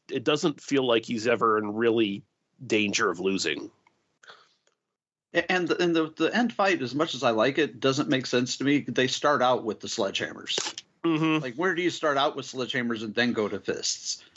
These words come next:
Speaker 2: I mean, I like it, but it's just, uh, it's lo-, logistically just <laughs> doesn't make a lot of sense. And when William Dafoe gets bested and he just, he does kinda bitch out at the end, it's just, like, really disappointing to an extent. You know,
Speaker 1: Yeah.
Speaker 2: I mean, it, it, it doesn't make me hate the movie at all.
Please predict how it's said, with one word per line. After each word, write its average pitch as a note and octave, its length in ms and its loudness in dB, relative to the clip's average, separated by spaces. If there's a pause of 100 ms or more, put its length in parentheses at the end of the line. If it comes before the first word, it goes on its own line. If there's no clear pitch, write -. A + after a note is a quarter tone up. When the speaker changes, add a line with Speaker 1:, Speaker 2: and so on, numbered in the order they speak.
(380)
Speaker 2:
I D#3 40 4
mean, D3+ 200 4
I A#2 40 4
like F#3+ 300 2
it, A#2 160 -4
but B2 140 -8
it's B2 120 -12
just, C#3 220 -6
uh, A#2 200 -6
it's - 180 -16 (220)
lo-, B2 220 -10
logistically C3 640 0
just - 340 -4 (100)
<laughs> - 100 -14
doesn't - 220 2 (460)
make B2 180 -2
a A#2 60 -2
lot A2+ 180 0
of A2 60 -8
sense. B2+ 320 -2
And A#2 80 0
when A2+ 240 0
William A#2+ 260 2
Dafoe A#2 320 2
gets A2 220 -2
bested A#2+ 480 0
and G2+ 120 -4
he A#2+ 120 2
just, G2+ 200 0 (720)
he - 140 -6
does G#3 180 0
kinda A3 220 2
bitch G#3 240 0
out A3 180 4
at G#3 140 2
the F3+ 180 2
end, D#3 140 4
it's D3+ 200 0
just, F3 280 -2
like, E3 240 0 (240)
really F#3 640 0 (240)
disappointing D3 1000 2 (100)
to A3 140 0
an G#3+ 100 2
extent. A3+ 500 0
You E3 180 0
know, D#3 100 2
Speaker 1:
Yeah. F3 100 4
Speaker 2:
I F3+ 60 0
mean, D#3 180 2
it, C#3+ 180 0
it, A#2+ 200 0
it C3+ 120 2
doesn't C#3+ 280 0
make C#3 160 0
me A2+ 100 0
hate C#3 220 0
the A2 60 -2
movie C3+ 400 2
at G2+ 100 2
all. C#3+ 400 2